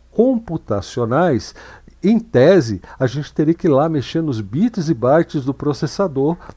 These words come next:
pra ter uma solução. As camadas de abstração vão removendo essas complexidades todas,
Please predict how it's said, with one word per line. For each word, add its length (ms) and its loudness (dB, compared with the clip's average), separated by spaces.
pra 140 0
ter 240 -2
uma 160 -2
solução. 580 -8
As 280 0
camadas 920 0
de 100 -4
abstração 880 -2
vão 260 -2
removendo 800 -2
essas 360 -8
complexidades 1300 -2
todas, 640 0